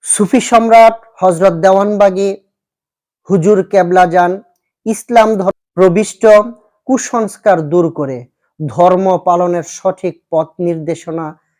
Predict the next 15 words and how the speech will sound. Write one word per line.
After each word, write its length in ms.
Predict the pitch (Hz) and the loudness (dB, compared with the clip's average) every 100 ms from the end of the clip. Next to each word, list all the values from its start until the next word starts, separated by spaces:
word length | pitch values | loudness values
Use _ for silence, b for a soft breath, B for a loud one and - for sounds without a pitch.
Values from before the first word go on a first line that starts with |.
| _ _ _ _ _ _ | _ _ _ _ _ _
দিতে 440 | 147 151 170 170 160 156 _ _ _ _ _ | -4 -2 -2 -2 -4 -6 _ _ _ _ _
ষোলোই 440 | - 214 220 226 220 | -4 2 4 6 4
ডিসেম্বর 560 | 180 196 - 190 190 196 196 _ _ _ _ _ 180 | 0 -4 -2 -2 2 2 0 _ _ _ _ _ -2
উনিশশো 520 | 190 202 247 - 202 - | 0 2 -2 -4 -6 -6
তিরাশি 480 | - 170 214 220 208 | -6 0 0 -2 -12
খ্রিস্টাব্দে 720 | - 185 - 156 135 131 113 110 _ _ _ _ | -12 -14 -10 -10 -10 -12 -18 -20 _ _ _ _
পরম 340 | 165 165 180 190 180 | 0 0 0 -2 -6
করুণাময় 720 | - 160 175 180 165 160 160 175 175 _ _ _ | -6 -4 -2 -4 -4 -6 -8 -12 -18 _ _ _
রাব্বুল 420 | 151 165 147 170 170 170 | -2 -2 -2 -4 -4 -6
আলামিনের 560 | 156 165 175 175 165 156 156 | -8 -4 -4 -4 -6 -8 -8
পক্ষ 320 | 180 190 - 180 | -8 -8 -6 -8
থেকে 260 | 147 147 156 147 _ _ _ | -8 -8 -8 -10 _ _ _
জামানার 580 | 131 160 165 165 156 147 | -6 -4 -2 -4 -8 -8
মুজাদ্দেদ 760 | 143 151 139 170 170 139 151 139 - _ _ _ _ | -8 -8 -8 -8 -8 -10 -10 -10 -14 _ _ _ _
তথা 320 | 165 156 151 | -6 -6 -12